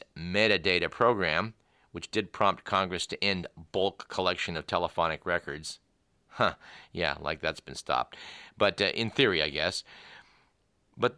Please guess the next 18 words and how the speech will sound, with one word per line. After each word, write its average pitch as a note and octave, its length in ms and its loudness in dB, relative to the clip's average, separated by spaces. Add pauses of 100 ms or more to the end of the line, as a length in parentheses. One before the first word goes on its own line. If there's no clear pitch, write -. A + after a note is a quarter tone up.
(140)
the B2+ 120 -2
Post A3+ 320 6
said B2 320 6 (100)
that A2+ 180 0
Snowden D3 360 4
also B2+ 680 6 (100)
pilfered G#3 460 4
and A2 260 0
leaked E3 240 0
information A2+ 720 2
about G2+ 380 2
prism, F2 540 0 (160)
a G#2 100 4
legal A#2 680 2 (320)
overseas A#2+ 760 4
internet A2 500 2 (220)
monitoring G2+ 560 2
program, F2 580 0